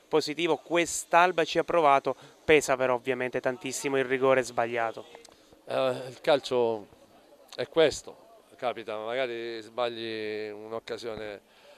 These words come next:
Speaker 2: come è capitando nel rigore, ma vabbè ci può stare, il rigore si sbaglia, chi non, chi non li tira, <laughs> capita nel calcio. Poi forse un po' di ingenuità sul, sul gol, hanno vinto di rim-,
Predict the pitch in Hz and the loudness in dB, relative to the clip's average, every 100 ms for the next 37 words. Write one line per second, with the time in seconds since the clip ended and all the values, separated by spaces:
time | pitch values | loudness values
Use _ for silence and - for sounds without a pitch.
0 | - _ 101 107 - 110 110 110 107 107 | -20 _ -18 -14 -12 -10 -8 -8 -6 -6
1 | 123 117 107 113 113 107 101 107 - 101 | -4 -4 -4 -6 -6 -8 -8 -10 -8 -8
2 | 98 104 110 98 90 101 107 98 104 104 | -8 -12 -12 -14 -10 -8 -6 -8 -14 -14
3 | 107 104 104 101 - 113 104 104 - 107 | -14 -14 -18 -20 -16 -12 -10 -10 -12 -14
4 | 104 - _ - - _ - 101 101 101 | -14 -20 _ -20 -20 _ -12 -10 -10 -12
5 | 101 - 101 107 113 110 101 _ - - | -12 -12 -12 -10 -10 -10 -12 _ -20 -20
6 | - _ - 123 - 110 123 117 117 113 | -20 _ -12 -10 -10 -6 -4 -2 -2 -4
7 | 113 110 123 123 135 143 139 135 123 127 | -4 -8 -8 -6 -2 0 0 -2 -6 -6
8 | 117 - - 127 127 117 113 123 127 117 | -6 -8 -6 2 2 2 -2 -6 -8 -8
9 | 117 117 117 107 | -10 -10 -12 -18